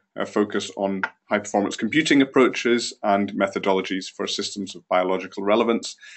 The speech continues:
and in particular, classical and ab initio molecular dynamics. And, uh, these things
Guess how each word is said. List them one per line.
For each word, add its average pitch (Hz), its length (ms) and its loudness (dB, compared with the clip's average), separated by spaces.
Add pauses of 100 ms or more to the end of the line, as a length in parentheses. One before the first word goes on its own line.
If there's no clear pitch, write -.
(120)
and 143 100 4
in 165 140 2
particular, 104 600 2 (140)
classical 104 640 0
and 92 260 -4 (320)
ab 98 160 2
initio 98 400 -2
molecular 92 460 -6
dynamics. 90 680 -6 (460)
And, 92 360 -6 (160)
uh, 92 140 -20 (160)
these 98 300 -8
things 98 340 -10